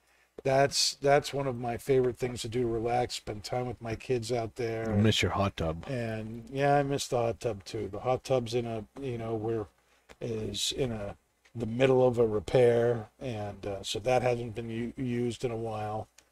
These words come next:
Speaker 1: Um, hopefully that'll rectify itself real soon. I could really use the hot tub back.
Speaker 2: Mm.
Speaker 1: My stress level would probably drop by fifty percent if I had the
Speaker 2: Yeah,
Speaker 1: hot tub
Speaker 2: we,
Speaker 1: back.
Speaker 2: we need to start a GoFundMe for that.
Speaker 1: Yeah,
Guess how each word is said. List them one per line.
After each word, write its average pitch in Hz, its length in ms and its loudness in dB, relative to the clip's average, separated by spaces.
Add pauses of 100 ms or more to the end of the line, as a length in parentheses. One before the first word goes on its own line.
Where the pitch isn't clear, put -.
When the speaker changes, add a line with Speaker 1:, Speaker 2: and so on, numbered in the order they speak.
(400)
Speaker 1:
Um, 101 400 -8 (160)
hopefully 120 320 -4
that'll 110 380 -4
rectify 107 500 -8
itself 101 460 -6
real 104 160 -6
soon. 104 400 -8 (680)
I 131 100 -2
could 107 200 -8
really 107 200 -4
use 101 240 -4
the 107 100 -6
hot 95 240 -8
tub 90 220 -6
back. 95 220 2
Speaker 2:
Mm. 92 300 2 (640)
Speaker 1:
My 120 200 -2
stress - 440 0
level 107 240 -2
would 101 160 -4
probably 104 320 -2
drop 101 440 -6
by 98 140 -6
fifty - 320 -12
percent 98 460 -10
if 101 140 -14
I 95 100 -10
had 92 120 -8
the 120 80 2
Speaker 2:
Yeah, 101 80 4
Speaker 1:
hot 92 140 -4
tub - 160 -4
Speaker 2:
we, 120 80 0
Speaker 1:
back. 113 180 -2
Speaker 2:
we 123 100 2
need 117 240 4
to 107 80 2
start 104 260 2
a 92 40 0
GoFundMe 92 600 2
for 92 140 -6
that. 87 240 -4
Speaker 1:
Yeah, 117 280 -2